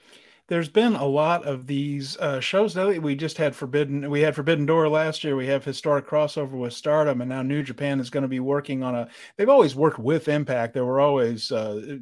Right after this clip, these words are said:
d-, crossovers and things, but a show like this is something really different. It's really exciting. And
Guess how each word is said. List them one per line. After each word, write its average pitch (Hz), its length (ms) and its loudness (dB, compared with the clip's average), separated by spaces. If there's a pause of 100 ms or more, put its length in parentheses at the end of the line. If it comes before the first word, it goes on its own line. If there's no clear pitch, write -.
d-, - 260 -14
crossovers 147 560 0
and 117 140 -10
things, 143 240 -2
but 123 120 -8
a 120 60 -6
show 202 260 -2
like 131 300 0
this 165 240 0
is - 80 -10
something 135 320 -6
really 160 240 -4
different. 131 360 -4 (340)
It's 131 180 -6
really 165 300 2
exciting. 131 640 0 (280)
And 147 340 0